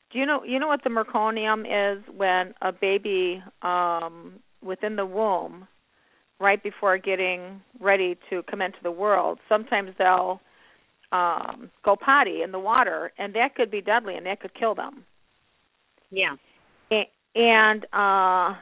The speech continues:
Speaker 1: so my own personal miracle was when my granddaughter, Trinity, was born. She had that happen. And I'm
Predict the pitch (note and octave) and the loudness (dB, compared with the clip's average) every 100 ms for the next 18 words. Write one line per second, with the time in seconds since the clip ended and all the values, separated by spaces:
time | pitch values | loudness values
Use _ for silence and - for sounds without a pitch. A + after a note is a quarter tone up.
0 | - _ A#3 A3+ G#3+ A#3+ C4 B3+ - A3 | -20 _ 2 2 4 2 2 -2 -2 -4
1 | A3+ G#3 G#3+ A#3+ A#3+ G#3 F#3+ F#3+ G#3 G3 | -2 -4 0 0 0 -4 -4 -4 -4 -2
2 | F#3 F#3 G3+ G#3+ A#3+ G#3 E3+ E3+ E3+ - | -2 -2 -4 -2 0 -2 -2 -4 -4 -6
3 | - B3+ A3 E3 C#3+ - _ _ _ _ | -2 -2 -2 -4 -8 -16 _ _ _ _
4 | _ - G#3 F#3+ F#3+ G3 F3+ E3+ F3+ F#3+ | _ 0 0 0 -2 2 4 2 -2 -18
5 | - - B3 B3 A3 G3+ G#3+ A3+ B3 F3+ | -14 -4 2 2 4 2 2 2 2 -2
6 | C3+ F3+ _ _ _ _ _ _ _ - | -8 -14 _ _ _ _ _ _ _ -2
7 | G#3+ B3+ | 2 2